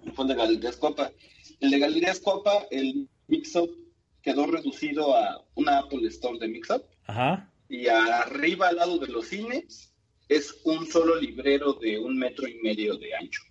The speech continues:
Speaker 2: Sí.
Speaker 1: Y ahí están todas las películas, series y un poquito de videojuegos.
Speaker 2: Sí, no, no, no, no, está, está jodido. Eh, ya, ya en Guadalajara a mí me tocó que, o sea, prácticamente los mix-up que frecuentaba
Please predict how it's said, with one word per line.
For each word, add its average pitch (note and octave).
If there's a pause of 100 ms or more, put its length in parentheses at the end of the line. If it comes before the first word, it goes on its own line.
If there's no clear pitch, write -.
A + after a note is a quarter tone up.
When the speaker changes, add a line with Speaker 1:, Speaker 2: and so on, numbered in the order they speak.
(280)
Speaker 2:
Sí. -
Speaker 1:
Y E3
ahí G2+
están B2+ (240)
todas C3+
las A#2
películas, C#3+
series D#3 (840)
y A#2+
un C#3
poquito D3
de B2+
videojuegos. - (320)
Speaker 2:
Sí, E3+
no, C3
no, D3+
no, C#3+
no, C#3+
está, C3
está B2
jodido. E3
Eh, D3+
ya, F3 (360)
ya D3
en F3
Guadalajara D#3
a -
mí D#3
me C#3
tocó C#3
que, G#2+
o G2+
sea, B2+
prácticamente C#3+
los A2
mix-up B2
que A2+
frecuentaba A2